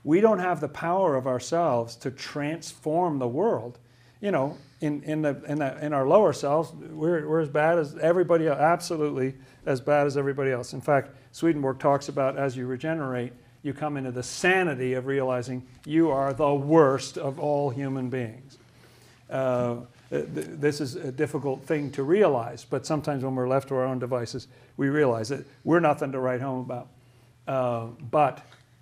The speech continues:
look at Peter and John, how they were able to heal that lame person. Say, "I don't have silver, I don't have gold,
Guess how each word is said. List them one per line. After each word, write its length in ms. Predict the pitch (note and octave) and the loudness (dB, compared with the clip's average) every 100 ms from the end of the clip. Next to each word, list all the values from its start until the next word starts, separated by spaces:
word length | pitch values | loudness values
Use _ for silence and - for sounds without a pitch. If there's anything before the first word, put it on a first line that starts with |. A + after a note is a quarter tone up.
| _ | _
look 240 | D#3+ D3+ D#3 | -2 -2 0
at 140 | D3 | -4
Peter 420 | - E3+ D#3+ D#3 | 0 2 2 -2
and 220 | C#3 C3+ | -4 -8
John, 400 | B2+ C#3+ C3+ C3+ | -6 -6 -4 -4
how 160 | B2+ C3 | -4 -6
they 140 | B2+ | -4
were 140 | A#2+ B2 | -6 -4
able 180 | B2+ A#2+ | -4 -6
to 120 | A#2 | -10
heal 380 | - D#3 D3 C3 | -4 -2 0 -2
that 240 | B2 C3 | -4 -6
lame 280 | C3 C3 B2+ | -6 -6 -8
person. 460 | C3+ B2+ A#2 C#3 B2+ _ _ _ _ | -6 -8 -8 -16 -20 _ _ _ _
Say, 140 | A#2 | -14
"I 200 | A#2+ C3 | -6 -4
don't 120 | D3 | -4
have 160 | C#3+ C#3+ | -4 -8
silver, 520 | - F3 D#3+ C#3+ B2+ | -6 -2 -2 -2 -6
I 180 | C3 B2+ | -6 -6
don't 120 | C3 | -6
have 180 | C3+ A#2+ | -6 -6
gold, 480 | C#3+ D#3 A#2+ A2+ | -6 -4 -6 -10